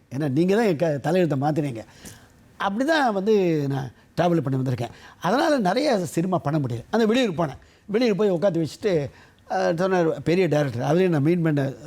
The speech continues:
சொல்ல விரும்பல. பொள்ளாச்சியை தாண்டி ஷூட்டிங் ஹோட்டல் போட்டாங்க. பார்த்தா அவங்க ப்ரொஃபஷனல்ஸ் வந்து மூணு நாளா சீட் ஆடிக்கிட்டு இருக்காங்க. ரோலே வரல. எனக்கு ஆஃபீஸில் லீவ் போட்டு வந்திருக்கேன். ஆஃபீஸர் லீவ் on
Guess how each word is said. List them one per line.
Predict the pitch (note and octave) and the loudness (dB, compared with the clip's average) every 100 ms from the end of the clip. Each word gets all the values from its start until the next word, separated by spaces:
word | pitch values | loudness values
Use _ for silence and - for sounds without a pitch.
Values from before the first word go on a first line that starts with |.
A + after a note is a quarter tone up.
| C#3 | -6
சொல்ல | - F#3+ | -2 0
விரும்பல. | F3+ D#3 C3 A2 - - - | 0 0 -2 -6 -12 -20 -4
பொள்ளாச்சியை | D#3 E3+ D3+ | 0 2 0
தாண்டி | D3 C#3+ | -2 -2
ஷூட்டிங் | C#3 C3 A#2+ - - - - - G#3 | -2 -4 -6 -10 -18 -20 -20 -10 -4
ஹோட்டல் | A3+ F#3 | -2 0
போட்டாங்க. | E3+ D#3+ E3 F#3+ - - _ - | 0 0 0 -2 -6 -18 _ -6
பார்த்தா | C#4+ D#4 | -4 -2
அவங்க | C#4+ G3+ F3+ | -2 0 0
ப்ரொஃபஷனல்ஸ் | E3+ A3 A3+ A#3+ E3 | 0 -2 -2 0 0
வந்து | E3+ G3+ F#3 E3 | 0 0 2 0
மூணு | C#3+ G3+ | 0 0
நாளா | F#3+ G3 | 0 0
சீட் | - G#3 | 0 0
ஆடிக்கிட்டு | E3+ C3 C#3 A#2+ | 0 -2 -4 -6
இருக்காங்க. | G#2+ F#2 G#2 - - - - - | -8 -8 -12 -14 -20 -20 -12 -2
ரோலே | C#3+ G#3 E3+ | 2 2 2
வரல. | G#3 C#3+ E3+ - - - - - | 0 -2 -2 -4 -8 -20 -10 -4
எனக்கு | - A#3+ A3+ | -2 0 -2
ஆஃபீஸில் | E3+ A#3+ G3 | 0 0 0
லீவ் | F3 G#3 G3+ | 2 2 0
போட்டு | E3+ D3+ C#3 | -2 0 -2
வந்திருக்கேன். | C#3+ B2+ A#2 - - _ - - | -2 -4 -8 -16 -20 _ -10 -2
ஆஃபீஸர் | F#3 A3+ G3 G3 D#3+ D3 | 0 0 2 2 2 2
லீவ் | D3 A#3 | 2 2
on | G#3+ F#3 D3+ E3 | 2 2 0 -2